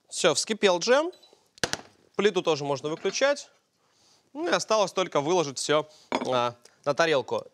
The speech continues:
И единственное, только один маленький момент. Желток, который лежит у меня в соли, а, необходимо очистить от, э, излишков, которые к нему прилипли. Ну, для этого нужно всего лишь промыть его в небольшом количестве воды.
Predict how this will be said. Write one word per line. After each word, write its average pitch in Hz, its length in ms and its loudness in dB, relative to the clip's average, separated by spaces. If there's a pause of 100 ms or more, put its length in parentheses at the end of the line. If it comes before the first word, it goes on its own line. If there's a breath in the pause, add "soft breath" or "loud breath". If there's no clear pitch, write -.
И 202 80 -4
единственное, 226 480 2
только 190 280 2
один 175 200 -2
маленький 175 380 0
момент. 233 640 0
Желток, 190 480 2
который 160 340 2
лежит 170 280 -2
у 151 40 0
меня 151 200 0
в - 40 -6
соли, 254 320 2 (220 loud breath)
а, 143 360 2
необходимо 165 580 0
очистить 180 580 -4
от, 165 220 0
э, 151 160 2
излишков, 156 500 -4
которые 147 300 -2
к - 60 -16
нему 143 140 -2
прилипли. 135 400 -6 (1500 loud breath)
Ну, 240 120 4
для 170 200 0
этого 196 200 0
нужно 143 220 -2
всего 160 260 0
лишь 151 180 -2
промыть 156 380 -2
его 127 120 -2
в 120 60 -8
небольшом 135 420 -2
количестве 123 420 -8
воды. 104 260 -6